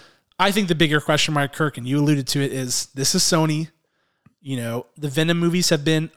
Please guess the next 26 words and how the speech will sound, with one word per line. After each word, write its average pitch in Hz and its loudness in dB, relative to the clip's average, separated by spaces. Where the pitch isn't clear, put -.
okay. 147 0
The 143 -8
Morbius 151 2
movie 160 -2
does 135 -2
not 156 2
look 170 0
good, 139 -2
in 139 -6
my 131 -4
opinion. 139 -6
Um, 127 -4
can 170 0
they 156 2
do 143 0
this? - -4
Can 143 -2
they 135 -4
do 127 -2
it? 123 -6
And 131 -8
can 123 -6
they 117 -6
do 113 -8
it 107 -12
well? 120 -6